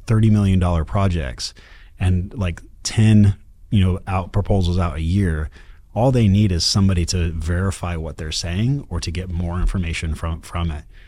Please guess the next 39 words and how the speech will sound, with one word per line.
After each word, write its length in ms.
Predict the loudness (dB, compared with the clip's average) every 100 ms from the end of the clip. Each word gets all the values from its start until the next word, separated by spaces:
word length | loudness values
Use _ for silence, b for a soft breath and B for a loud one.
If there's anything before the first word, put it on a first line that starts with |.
| b b -6
So 240 | 0 0
it's 160 | 0 -2
good 220 | 0 2
to 80 | 2
have 200 | 0 0
someone 240 | 2 0
that's 220 | -2 -2
listening 380 | 0 0 0 0
and 80 | -2
hearing 460 | -6 0 4 6 4
what 120 | 0
your 360 | 0 2 0 -2 -6
actual 380 | -4 -4 -4
business 400 | -2 0 0 0
is 340 | 0 0 -2 -4 b b b b
and 120 | -2
creating 360 | 0 2 4 4
a 40 | 2
solution 440 | 0 0 -2 -2
around 440 | -4 0 2 2 2
your 100 | 0
business 380 | -2 -2 -2 -2
to 100 | -4
ensure 300 | -2 0 0
that 160 | 0
when 120 | -2 -2
somebody 260 | 0 0
lands 320 | 0 2 2
on 160 | 2 -2
it, 120 | -4 -10 b b b
it's 140 | -6
gonna 160 | -2 -2
be 100 | 0
the 60 |
most 300 | 0 -2 -2 -6
effective 420 | -8 -10 -10 -12
thing 180 | -10 -10
for 220 | -10 -10
you. 220 | -12 -16